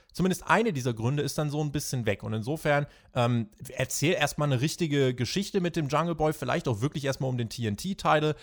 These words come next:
und dann irgendwann wird dieser riesige Moment kommen und der wird dadurch umso größer, wenn du wirklich geduldig bleibst und wartest. Und dann wird er umso größer, wenn die Leute dieses, den Theme mitgrölen, wenn er den World Title irgendwann mal in die Höhe streckt. Das wird ein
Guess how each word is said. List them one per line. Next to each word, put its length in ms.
und 220
dann 300
irgendwann 680
wird 220
dieser 320
riesige 460
Moment 420
kommen 180
und 100
der 140
wird 160
dadurch 360
umso 300
größer, 440
wenn 100
du 160
wirklich 260
geduldig 480
bleibst 300
und 160
wartest. 460
Und 100
dann 180
wird 100
er 120
umso 240
größer, 380
wenn 140
die 60
Leute 420
dieses, 380
den 140
Theme 720
mitgrölen, 1000
wenn 120
er 80
den 240
World 300
Title 280
irgendwann 380
mal 80
in 60
die 120
Höhe 240
streckt. 420
Das 240
wird 200
ein 240